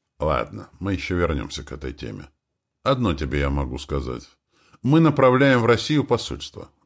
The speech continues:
Возможно, также отправим наших лучших магов для изучения чужой магии. И, возможно, я повторяю, возможно, ты отправишься с ними. Визг довольной девчонки разорвал тишину дома,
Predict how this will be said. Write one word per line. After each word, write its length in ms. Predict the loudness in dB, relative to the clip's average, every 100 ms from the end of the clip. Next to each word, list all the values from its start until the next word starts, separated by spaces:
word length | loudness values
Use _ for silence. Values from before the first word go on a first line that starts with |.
| -12
Возможно, 720 | 0 2 2 0 0 0 0
также 320 | 2 2 4
отправим 480 | 4 4 2 4 2
наших 320 | 2 0 -2
лучших 360 | -2 -2 -2 -2
магов 360 | 0 0 0 0
для 160 | 0
изучения 520 | 0 -2 -2 -2 0 -2
чужой 400 | -4 0 0 2
магии. 540 | 2 0 -4 -8 -10 _ _ _ _ _ _ _
И, 140 | 0 4
возможно, 1040 | 6 4 4 0 0 2 2 2 -4 -2
я 160 | 2 2
повторяю, 600 | 2 2 4 6 6 4
возможно, 1300 | 4 4 4 0 2 2 4 4 2 -2 -6 -6 -10 _ _ _ _
ты 140 | -2 -2
отправишься 680 | -2 0 2 2 -2 -8
с 140 | -10 -10
ними. 320 | -12 -14 _ _ _ _ -2
Визг 380 | 2 4 4
довольной 440 | 4 6 6 6 4
девчонки 520 | 2 0 -2 0 4
разорвал 600 | 4 4 4 4 4 2
тишину 440 | 0 -4 -4 -2
дома, 500 | -4 -6 -6 -8 -10